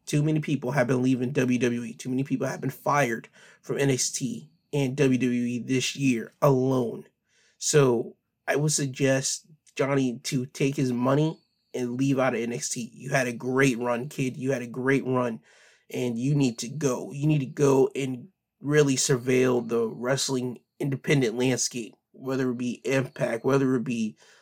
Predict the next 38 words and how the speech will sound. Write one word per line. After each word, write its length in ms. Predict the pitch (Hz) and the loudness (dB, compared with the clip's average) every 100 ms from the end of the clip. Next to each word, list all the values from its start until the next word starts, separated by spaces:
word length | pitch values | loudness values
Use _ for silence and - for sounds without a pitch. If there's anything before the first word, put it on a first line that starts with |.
| _ - | _ -4
uh, 320 | 135 120 - - - _ _ _ 156 | -2 -2 -4 -10 -18 _ _ _ 2
A 100 | 143 | 2
E 300 | 120 135 120 | 2 0 0
W, 380 | 131 117 120 | 0 0 0
whether 340 | 117 135 139 131 | 2 2 4 4
it 80 | 123 | 2
be 160 | 127 | 0
a 100 | 120 - | -2 2
M 220 | 151 143 | 4 6
L 160 | 135 127 | 6 2
W, 500 | 120 123 113 113 113 | 2 2 2 -2 -2
whether 320 | 117 131 127 | 0 2 4
it 60 | 123 | 2
be 260 | 120 117 - | 0 -4 -4
even 280 | 147 147 110 | 0 2 2
a 60 | |
New 220 | 120 147 | 0 0
Japan, 420 | 160 123 - 123 - | 0 -2 -4 -8 -8
'cause 140 | - | -2
New 160 | 151 175 | 0 2
Japan 320 | 151 127 107 | 0 -6 -8
will 80 | 139 | -8
take 300 | - 127 117 | -4 -4 -2
Johnny 260 | 123 98 | -4 -4
Gargano. 500 | 117 123 120 113 - - | -6 -10 -8 -8 -10 -6
I 120 | 127 | -4
guarantee 640 | 135 160 143 123 - - 190 | -2 0 0 0 -4 -2 -2
you. 240 | 117 147 _ - - _ - | -4 -10 _ -20 -20 _ -6
Um, 400 | 127 127 120 123 _ _ _ _ _ _ _ _ - | 0 0 0 -4 _ _ _ _ _ _ _ _ -4
there's 260 | 160 160 | 2 4
so 160 | - 190 | 6 6
many 460 | 170 147 131 120 - _ _ _ _ - | 6 4 4 0 -8 _ _ _ _ 2
places 360 | 190 185 - | 6 6 4
that 160 | 139 - | 2 4
Johnny 220 | 139 139 | 4 4
can 220 | 139 131 | 2 0
go 220 | 123 147 139 | 4 6 6
now. 360 | 120 - - | 2 -6 -12